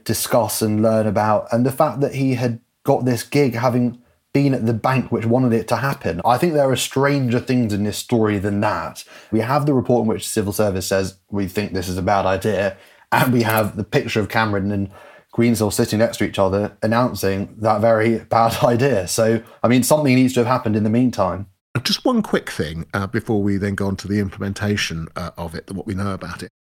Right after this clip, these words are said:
Speaker 2: As far as we know, who was paying Greensill at this point? How was he existing?
Speaker 1: Well, the government says he wasn't paid in his role, and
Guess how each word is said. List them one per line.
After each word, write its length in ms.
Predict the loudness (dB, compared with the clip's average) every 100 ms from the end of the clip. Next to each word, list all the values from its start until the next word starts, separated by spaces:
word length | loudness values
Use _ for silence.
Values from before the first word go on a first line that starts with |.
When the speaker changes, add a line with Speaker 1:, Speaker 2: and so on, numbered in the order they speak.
| _ -6
Speaker 2:
As 80 | -2
far 140 | 0
as 80 | 2
we 80 | 2
know, 100 | 2
who 300 | 2 2 4
was 180 | 0
paying 600 | -4 -4 -2 0 0 -2 -4
Greensill 720 | -4 -4 -4 -4 -6 -10 -16 _ _
at 140 | -8 -6
this 180 | -6 -6
point? 380 | -10 -12 -10
How 180 | -4 0
was 140 | 0 0
he 160 | -2
existing? 720 | -2 -4 -4 -4 -6 -10 -14 -20 _ _ _ 0
Speaker 1:
Well, 180 | 2 4
the 100 | 4
government 340 | 4 4 2
says 220 | 2 2
he 100 | 2
wasn't 320 | 4 4 0
paid 400 | 0 0 0 -2
in 220 | -2 -4 -2
his 480 | -2 -2 -2 -4
role, 500 | -2 -2 -2 -4 -6 -12 _
and 800 | -2 -2 -2 -4 -4 -6 -6 -8